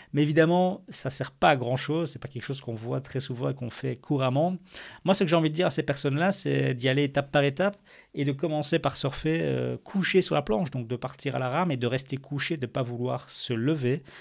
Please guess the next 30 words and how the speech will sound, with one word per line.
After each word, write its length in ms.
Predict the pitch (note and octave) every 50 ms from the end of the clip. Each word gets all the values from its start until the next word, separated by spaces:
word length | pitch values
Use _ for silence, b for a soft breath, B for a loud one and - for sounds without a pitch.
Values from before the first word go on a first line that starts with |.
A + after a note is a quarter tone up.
| B B B
Ça 160 | - B2+ C3
permet 260 | - B2+ A#2+ B2+ C3+
de 60 | C3+
s'habituer 640 | - - - D#3 D3+ D3 C#3+ C3+ - - D3 D#3 D#3
à 40 | C#3+
ces 140 | C#3 - A#2+
nouvelles 240 | B2 A#2 B2 B2+
sensations 400 | - - C3 - C3+ C3 - C3
de 80 | B2+ A#2+
glisse 300 | A#2 A#2+ B2+ C3+ C3+ -
en 180 | F3+ C#3+ C3 C3+
surf, 300 | - - D3 D#3+ E3 -
ça 80 | C3
permet 180 | B2+ A#2+ A#2 A#2+
de 60 | A#2
s'habituer 640 | - - C3 B2+ B2+ - - - C3+ C3+ C3+ C#3 C3+ B B B B B
à 120 | B B2+ A2+
la 80 | A#2
vague, 340 | A#2 A#2 C3+ D3+ E3+ F3+ D3+
ça 80 | - C3
permet 220 | - B2 B2 C3
de 80 | A#2+ B2
commencer 440 | - - C#3 C3 C3 C3 C3+ - -
un 60 | C3+
petit 140 | C3+ - A#2+
peu 100 | - C#3
à 80 | B2+
contrôler 600 | C3 - - D3 C3+ C3+ - - C#3 C3+ C3+ C3+ C3
sa 220 | C3+ - C#3 B2+
planche 420 | - - - D#3 D#3+ E3+ D#3 -